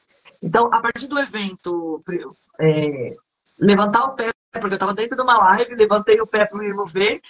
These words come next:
ele me, me fez despertar, literalmente. Hoje, eu tenho muito mais pessoas que eu atendo depois disso. A minha conexão com o outro é muito maior. A diversidade, eu tava falando até num outro encontro que eu tive antes desse,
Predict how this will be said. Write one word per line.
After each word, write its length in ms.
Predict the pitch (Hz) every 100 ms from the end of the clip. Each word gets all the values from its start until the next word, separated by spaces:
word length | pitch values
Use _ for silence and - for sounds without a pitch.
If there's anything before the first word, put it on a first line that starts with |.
| _ _ _ _
ele 260 | - 214 240
me, 380 | 240 247 240 226
me 80 |
fez 180 | 233 233
despertar, 640 | 202 - 269 262 202 170 - _
literalmente. 800 | - 196 214 226 226 175 160 - _ -
Hoje, 560 | - 220 262 196 165 151
eu 80 | 165
tenho 160 | 196
muito 260 | 196 226 247
mais 160 | 226 214
pessoas 260 | 185 185
que 80 | -
eu 60 | 175
atendo 480 | 175 160 175 220
depois 340 | 190 175 175 160
disso. 460 | 151 170 - - - _ _ _
A 140 | 175
minha 220 | 196 202
conexão 520 | 202 208 202 - 220 240
com 120 | 233
o 140 | 202
outro 280 | 190 185 185
é 60 | 175
muito 240 | 185 190
maior. 480 | 180 156 151 165 - _ _ _ -
A 200 | - 220
diversidade, 1040 | 202 202 208 202 165 - _ 180 196 180 170
eu 40 |
tava 140 | 180
falando 240 | 185 185 190
até 320 | 185 208 220 - _
num 100 | 180
outro 220 | 190 208 208
encontro 320 | 196 196 185
que 60 |
eu 60 | 196
tive 340 | - 196 175
antes 180 | 190 196
desse, 400 | 175 180 202 -